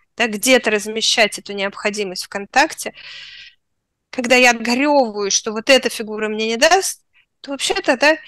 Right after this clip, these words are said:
денежки зарабатывает, да, надёжный. Ну, и оказывается, что вообще относительно потерь, которые я, да, мне придётся пережить, и,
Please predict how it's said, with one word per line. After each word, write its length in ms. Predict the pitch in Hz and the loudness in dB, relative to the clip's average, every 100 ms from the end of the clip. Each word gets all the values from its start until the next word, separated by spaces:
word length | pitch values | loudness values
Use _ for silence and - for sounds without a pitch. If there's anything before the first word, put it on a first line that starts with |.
| - _ - | -20 _ -6
денежки 360 | 320 - - | -4 -4 -6
зарабатывает, 920 | 208 220 214 214 208 175 165 190 - - - | -4 0 2 2 0 -8 -10 -14 -18 -20 -4
да, 160 | 247 | 0
надёжный. 960 | 269 277 247 247 220 202 190 170 - _ _ - - - | 2 2 2 2 2 0 -6 -10 -12 _ _ -20 -16 -2
Ну, 240 | 294 294 | 0 2
и 200 | 240 269 | 2 4
оказывается, 960 | 277 277 349 392 330 254 226 208 - 196 | 4 4 4 4 4 0 0 -4 -8 -10
что 200 | - 254 | -8 -6
вообще 480 | 254 - 349 392 392 _ _ _ _ - | -2 2 4 4 2 _ _ _ _ -6
относительно 600 | - 285 - 302 285 269 | 0 2 2 0 0 2
потерь, 540 | 285 - - 392 381 | 2 2 4 4 4
которые 640 | - 247 247 233 220 214 202 | -2 -4 -2 0 0 0 2
я, 320 | 214 196 196 _ | 2 2 0 _
да, 180 | 208 240 - | -8 -8 -6
мне 160 | 233 220 | -6 -6
придётся 540 | 220 208 196 - - | -6 -6 -6 -6 -14
пережить, 600 | 165 196 202 180 160 - - - _ _ | -10 -8 -8 -10 -14 -16 -18 -20 _ _
и, 300 | 214 208 208 | -18 -10 -8